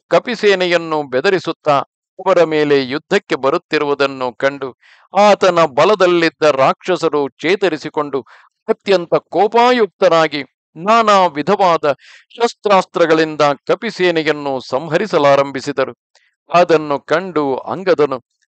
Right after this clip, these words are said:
ಅತ್ಯಂತ ಕೋಪಾಯುಕ್ತನಾಗಿ ಪ್ರಳಯ ಕಾಲಾಗ್ನಿಯಂತೆ ಮೆರೆಯುತ್ತಾ ಸಿಂಹರಾಜನು ಕ್ಷುದ್ರ ಮೃಗಗಳನ್ನು ಸಂಹರಿಸುವಂತೆ ಆ ರಾಕ್ಷಸರನ್ನು ಮರಗಳಿಂದ ಹೊಡೆದು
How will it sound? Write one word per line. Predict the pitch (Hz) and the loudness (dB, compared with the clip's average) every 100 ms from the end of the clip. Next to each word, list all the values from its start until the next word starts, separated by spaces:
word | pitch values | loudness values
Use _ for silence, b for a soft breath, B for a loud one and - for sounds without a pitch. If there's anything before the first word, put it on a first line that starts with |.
| _ - | _ -20
ಅತ್ಯಂತ | - 190 180 165 151 | -14 -2 -2 0 -2
ಕೋಪಾಯುಕ್ತನಾಗಿ | - 156 185 226 247 247 196 - 170 156 151 147 - b b _ | -2 -2 0 2 2 2 -2 0 0 2 0 -4 -14 b b _
ಪ್ರಳಯ | - 233 254 240 214 | -2 2 4 4 2
ಕಾಲಾಗ್ನಿಯಂತೆ | 190 208 226 233 190 190 208 190 185 185 165 | 2 4 4 2 0 -6 -2 -2 0 0 0
ಮೆರೆಯುತ್ತಾ | 147 135 196 175 - 160 135 - _ _ _ | 0 -2 0 -2 -2 0 0 -4 _ _ _
ಸಿಂಹರಾಜನು | 240 247 220 196 185 175 175 170 160 | -6 -4 0 2 4 2 0 -2 -4
ಕ್ಷುದ್ರ | - - 226 170 185 | -6 -8 -8 -2 -2
ಮೃಗಗಳನ್ನು | 165 147 175 196 175 170 156 151 | 0 -2 0 0 2 0 -2 -6
ಸಂಹರಿಸುವಂತೆ | 131 135 165 156 202 185 165 156 156 123 b b b - | -4 -6 -2 -4 -4 -4 -4 -4 -6 -6 b b b 0
ಆ | 180 175 | 4 4
ರಾಕ್ಷಸರನ್ನು | 165 160 220 - 208 185 170 165 156 151 | 4 2 0 0 -2 2 2 0 -2 -4
ಮರಗಳಿಂದ | 131 147 214 185 165 156 151 | -2 0 2 2 0 0 0
ಹೊಡೆದು | 131 - 151 170 139 131 | -2 0 0 0 -2 -6